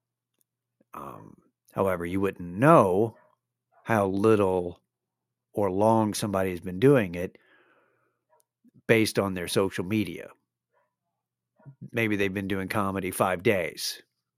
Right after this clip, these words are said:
but they've already got Instagram and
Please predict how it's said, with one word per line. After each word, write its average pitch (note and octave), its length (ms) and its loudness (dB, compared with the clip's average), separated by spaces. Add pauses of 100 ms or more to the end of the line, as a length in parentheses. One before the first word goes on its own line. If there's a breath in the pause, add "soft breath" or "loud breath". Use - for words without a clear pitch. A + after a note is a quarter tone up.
(760)
but G#2 200 0
they've A2 160 4
already G#2+ 340 4
got G#2 420 0 (1800)
Instagram G2 880 -6 (280)
and F#2 540 -8